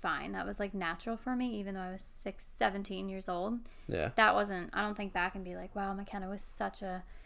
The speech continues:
Speaker 1: tough baby. I was so young. I didn't know what I was doing."
Speaker 2: Yeah, I
Speaker 1: Like,
Speaker 2: feel
Speaker 1: that
Speaker 2: like
Speaker 1: doesn't cross
Speaker 2: when you're
Speaker 1: my
Speaker 2: young
Speaker 1: mind.
Speaker 2: with kids too, you have, like, you obviously, like, the older you get, I feel like the harder it is to keep up with a little kid,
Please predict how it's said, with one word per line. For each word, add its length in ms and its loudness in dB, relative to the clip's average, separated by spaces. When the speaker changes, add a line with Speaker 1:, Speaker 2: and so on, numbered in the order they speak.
Speaker 1:
tough 260 0
baby. 320 4
I 100 4
was 140 0
so 160 2
young. 640 0
I 80 -4
didn't 160 -2
know 60 0
what 100 0
I 60 4
was 180 -2
doing." 180 6
Speaker 2:
Yeah, 200 10
I 100 10
Speaker 1:
Like, 80 4
Speaker 2:
feel 120 8
Speaker 1:
that 120 12
Speaker 2:
like 100 2
Speaker 1:
doesn't 240 -2
cross 200 0
Speaker 2:
when 100 6
you're 100 10
Speaker 1:
my 60 10
Speaker 2:
young 220 12
Speaker 1:
mind. 40 10
Speaker 2:
with 80 -4
kids 300 4
too, 160 4
you 240 4
have, 380 4
like, 320 4
you 80 10
obviously, 520 10
like, 240 -2
the 80 8
older 220 12
you 120 6
get, 240 12
I 80 8
feel 140 8
like 140 8
the 220 4
harder 320 12
it 80 10
is 140 12
to 100 -8
keep 240 2
up 160 10
with 160 -2
a 20 2
little 220 6
kid, 480 6